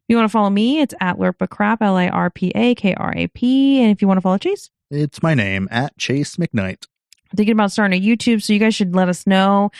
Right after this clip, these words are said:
Speaker 1: If you like and subscribe, it really helps the pod.
Speaker 2: Come on, subscribe
Speaker 1: So
Speaker 2: and like it.
Speaker 1: <laughs> Um, that way we can just start getting, like, some more momentum out there and just start making more,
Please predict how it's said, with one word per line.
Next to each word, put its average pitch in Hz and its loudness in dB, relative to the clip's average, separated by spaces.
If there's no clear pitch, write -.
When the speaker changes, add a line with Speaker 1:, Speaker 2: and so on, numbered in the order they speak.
Speaker 1:
If 208 -2
you 214 2
like 202 0
and 247 0
subscribe, 196 -2
it 202 -2
really 175 -2
helps 294 -2
the 190 -6
pod. 269 2
Speaker 2:
Come 101 -4
on, 98 -2
subscribe 107 0
Speaker 1:
So - 2
Speaker 2:
and 110 2
like 120 0
it. 123 0
Speaker 1:
<laughs> - -2
Um, 220 0
that 262 0
way 285 2
we 269 0
can 269 0
just 269 -2
start 285 0
getting, 269 0
like, 269 0
some - -2
more 262 2
momentum 262 2
out 156 0
there 185 2
and 247 2
just 220 -4
start 240 0
making 214 2
more, 254 4